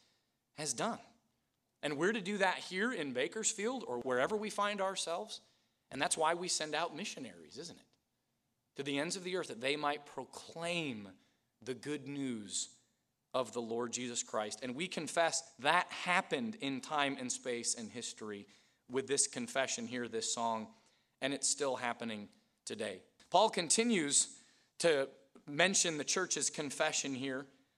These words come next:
by, notice the fifth stanza, that he was then believed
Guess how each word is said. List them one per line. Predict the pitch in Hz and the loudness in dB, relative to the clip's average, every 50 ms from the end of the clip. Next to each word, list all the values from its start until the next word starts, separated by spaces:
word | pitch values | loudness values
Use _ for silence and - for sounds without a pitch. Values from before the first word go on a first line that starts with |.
| _ - | _ 0
by, | 135 147 147 147 156 | 4 4 4 4 2
notice | - 151 170 196 220 226 208 - - | 2 4 4 6 6 6 4 2 0
the | - 147 143 | -2 -4 -4
fifth | - - 226 226 226 - | 0 2 2 2 2 2
stanza, | - - - 143 123 113 113 113 107 110 120 127 - - - _ _ _ _ - | 0 0 0 -2 -2 -2 -2 -2 -2 0 -2 -2 -2 -6 -14 _ _ _ _ -4
that | - 156 151 | -2 0 0
he | - 202 214 | 0 0 2
was | 208 220 214 - | 2 2 2 2
then | 143 160 165 170 180 180 | 2 0 0 0 0 -2
believed | 156 135 160 156 147 151 165 190 233 254 262 262 214 180 - | -2 0 0 0 0 0 -4 -4 -2 -2 -2 -2 -4 -6 -8